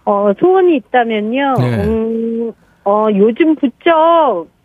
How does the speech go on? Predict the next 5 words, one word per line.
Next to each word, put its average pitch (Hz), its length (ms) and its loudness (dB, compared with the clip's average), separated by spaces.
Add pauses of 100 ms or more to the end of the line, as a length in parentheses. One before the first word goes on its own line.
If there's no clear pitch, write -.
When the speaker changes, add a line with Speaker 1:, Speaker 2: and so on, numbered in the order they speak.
Speaker 1:
이제 220 560 -4
연세가 247 580 0
많으셔가지고 240 960 -2
좀 254 360 -4
늙어, 285 360 2